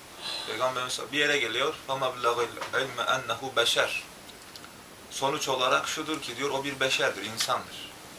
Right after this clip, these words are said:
Peygamberimiz için. "Devam et." diyor. Devamını yazmak daha nasip olmadı efendim. Devamını Peygamberimiz söylüyor.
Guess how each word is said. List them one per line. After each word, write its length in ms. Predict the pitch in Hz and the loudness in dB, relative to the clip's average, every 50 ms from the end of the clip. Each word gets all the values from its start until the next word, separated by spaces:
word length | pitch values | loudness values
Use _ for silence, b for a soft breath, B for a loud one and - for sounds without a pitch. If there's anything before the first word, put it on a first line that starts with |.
| - - | -10 -8
Peygamberimiz 600 | - 95 92 92 92 90 85 - - - - - | -4 -2 -2 -2 -2 -4 -8 -10 -10 -12 -10 -10
için. 140 | - - - - - - - - - - - - | -10 -10 -12 -12 -14 -16 -16 -16 -16 -16 -8 4
"Devam 240 | 113 131 151 165 156 | 6 8 8 8 8
et." 100 | 135 117 - 113 | 4 2 -2 -4
diyor. 160 | 113 127 151 - - - - - - - - - - - - - - - - | -4 -4 -4 -6 -8 -12 -14 -14 -14 -14 -16 -16 -16 -16 -16 -16 -16 -4 2
Devamını 360 | 117 123 127 131 131 139 139 | 6 8 8 8 8 6 4
yazmak 380 | 135 127 123 123 131 127 127 - | 4 4 4 4 4 2 2 2
daha 180 | 127 131 131 | 2 2 2
nasip 240 | 127 123 120 127 131 | 0 0 -2 -2 -2
olmadı 280 | 131 123 101 92 92 95 | -2 -2 -2 0 0 0
efendim. 360 | 95 - 101 95 90 87 - - - - - - - - - - - - - - - - - | 0 -2 -4 -8 -10 -10 -12 -14 -14 -16 -16 -16 -16 -16 -16 -16 -16 -16 -16 -16 -12 0 4
Devamını 380 | 117 123 123 120 123 135 139 131 | 8 8 8 8 6 4 0 0
Peygamberimiz 560 | 131 117 117 120 117 117 117 120 127 127 - | 0 4 4 4 4 4 2 0 0 -2 -4
söylüyor. 300 | - 95 90 - - | -4 -6 -6 -8 -10